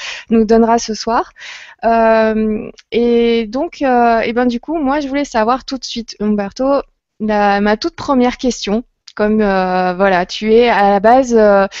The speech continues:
tu, tu es un chercheur sur les crop circles. C'est vrai, quand on tape ton nom sur Internet, on va tomber là-dessus. Tu es conférencier, tu es écrivain. Euh, d'ailleurs, tu as écrit, euh, deux livres sur les crop circles. Mais je voudrais savoir comment on fait pour être à la base architecte de formation.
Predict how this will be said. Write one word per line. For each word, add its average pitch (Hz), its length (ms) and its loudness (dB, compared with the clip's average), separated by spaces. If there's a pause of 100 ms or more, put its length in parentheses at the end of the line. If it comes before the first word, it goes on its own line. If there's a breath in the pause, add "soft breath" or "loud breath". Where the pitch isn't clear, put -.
(200 loud breath)
tu, 214 400 -4
tu 220 140 -8
es 214 60 2
un 202 140 0
chercheur 226 500 -2
sur 214 160 -6
les 202 100 -4
crop 196 220 -8
circles. 262 420 -2
C'est 294 160 -8
vrai, 208 160 -2
quand 196 220 -10
on 185 80 -10
tape 196 180 -6
ton 208 140 -4
nom 208 100 0
sur 202 160 -4
Internet, 190 460 -2
on 202 40 -2
va 180 120 0
tomber 190 260 -4
là-dessus. 277 640 -2
Tu - 80 -6
es 185 80 -4
conférencier, 262 1040 -2
tu - 160 -6
es 196 80 0
écrivain. 269 800 0
Euh, 196 40 0
d'ailleurs, 190 220 0
tu - 100 -8
as 202 40 -6
écrit, 208 320 -6
euh, 190 100 -2
deux 190 140 -4
livres 202 320 -4
sur - 180 -8
les 185 140 -4
crop 190 180 -8
circles. 220 340 -4
Mais 233 120 2
je 208 80 -4
voudrais - 440 -12
savoir 214 480 -2 (420 loud breath)
comment 277 300 4
on 247 60 2
fait 240 300 0 (340)
pour 226 180 0
être 208 260 -2 (100)
à 202 100 0
la 202 120 0
base 180 360 0
architecte 240 560 -4
de 208 100 0
formation. 202 540 -4